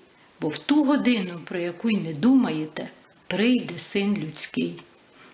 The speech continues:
Хто ж є вірним і мудрим рабом, якого господар його поставить над слугами своїми,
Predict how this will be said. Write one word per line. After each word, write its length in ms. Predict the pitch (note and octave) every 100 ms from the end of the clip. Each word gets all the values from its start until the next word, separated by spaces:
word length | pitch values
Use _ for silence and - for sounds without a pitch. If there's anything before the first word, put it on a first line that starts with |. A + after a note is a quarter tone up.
| -
Хто 320 | - D#4+ D#4
ж 60 |
є 180 | C4 C#4
вірним 540 | G#3+ C4+ C#4+ G#3+ F#3+ -
і 100 | A3+
мудрим 500 | A3 C4+ C4 C4 B3+
рабом, 420 | C4 A#3 A#3+ F#3 E3+ - _ - -
якого 380 | F3 - G#3+ G3+
господар 680 | D#3+ - - A#3+ B3+ A3+
його 220 | A3+ G3+ A3
поставить 680 | G3+ F3+ - A#3 A#3 A3+
над 180 | A3 A3
слугами 540 | - C4 C4+ E3 E3
своїми, 640 | E3 - F3+ F3 G3+ F3